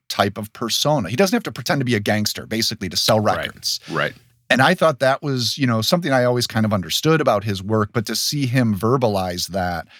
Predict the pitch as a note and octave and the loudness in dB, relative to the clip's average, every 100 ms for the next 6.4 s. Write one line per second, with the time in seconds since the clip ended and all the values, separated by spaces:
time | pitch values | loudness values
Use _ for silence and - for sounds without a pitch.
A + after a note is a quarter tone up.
0 | _ _ _ _ A#2 A2 G#2 G2 A2 B3+ | _ _ _ _ -2 4 4 2 0 2
1 | A#3+ E3 C3+ A2+ G#2+ - G#2+ - G#2+ G2+ | 2 2 2 2 0 0 0 0 -2 -4
2 | G2 B2+ A2+ C3 A#2+ A2 A2+ G2+ G2+ - | 0 0 0 0 0 0 0 0 -2 -2
3 | A#2 G#2+ A2+ F#3+ - E3 - - _ _ | 0 0 2 2 0 -4 -6 -20 _ _
4 | B2+ C3+ - C3+ B2 B2 A#2 B2+ A#2 A#2 | 4 4 6 4 4 2 0 0 2 0
5 | A2+ A#2 A2 A2+ G#2+ - G#2+ G#2+ F#2+ - | 0 -2 -2 -4 0 2 2 0 -6 0
6 | A2 A2 G2 F2+ | 2 0 -4 -18